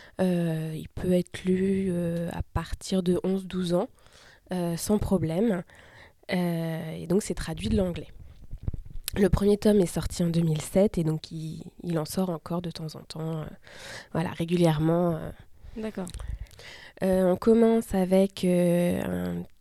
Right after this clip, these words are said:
Speaker 1: petit garçon qui s'appelle James, qui a une dizaine d'années, qui vit avec sa mère, sa sœur et son beau-père. Euh, bon,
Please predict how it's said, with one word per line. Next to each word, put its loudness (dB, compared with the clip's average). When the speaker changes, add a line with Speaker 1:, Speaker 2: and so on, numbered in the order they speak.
Speaker 1:
petit -4
garçon 4
qui -8
s'appelle -2
James, 4
qui 2
a 6
une 6
dizaine 8
d'années, 6
qui -12
vit -6
avec 0
sa -6
mère, 2
sa -2
sœur 0
et 0
son 0
beau-père. 2
Euh, 4
bon, -6